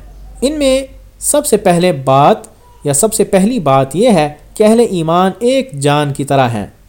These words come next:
جب حضرت عائشہ رضی اللہ عنہا پر اتہام ترازی کی گئی تو تم نے اپنے پر قیاس کرتے ہوئے فوراً اس کی تردید کیوں نہ کی اور اسے بہتان صریح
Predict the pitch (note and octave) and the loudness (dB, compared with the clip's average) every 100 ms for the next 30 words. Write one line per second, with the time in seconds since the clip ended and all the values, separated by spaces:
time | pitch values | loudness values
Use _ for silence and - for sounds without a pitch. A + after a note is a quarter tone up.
0 | - C#3+ B2+ B2+ D3 D#3 C3 C#3 - C3 | -8 -4 -2 0 0 0 0 -2 0 -2
1 | B2+ B2+ C#3+ C#3 C#3 C3 C#3 D3 D3 C#3+ | -2 -2 -2 0 0 0 0 -2 -2 -2
2 | C#3 - C3+ C3 D#3 E3 C#3+ C#3 C#3 C3+ | -4 -4 -4 0 0 0 0 0 0 0
3 | C#3+ E3+ F3 F3 F3 F3 - - _ - | -6 -6 -2 0 0 -2 -16 -20 _ -8
4 | G3+ - D4+ C#4+ B3+ B3 - - G#3+ G#3+ | -6 -4 -2 0 0 -2 -12 -4 -2 -2
5 | C4+ B3 G3+ F3 - E3+ F#3 F#3 - E3+ | 0 2 2 0 0 4 4 2 -2 -2
6 | G3+ E3+ G3 - F#3+ A#3 D4+ A#3+ - - | 0 0 -2 -2 0 2 2 -2 -4 -8
7 | - C#3+ B2+ E3 G3+ G3+ - E4+ B3+ C#3 | -4 -4 -2 -2 -2 -4 -6 -2 -2 -2
8 | A#2 - - - - - F3 G3+ A3 D3+ | -8 -10 -18 -20 -20 -10 -2 0 0 -2
9 | D#3 - F#3 A3 - F3 A#3+ | -6 0 2 2 0 0 0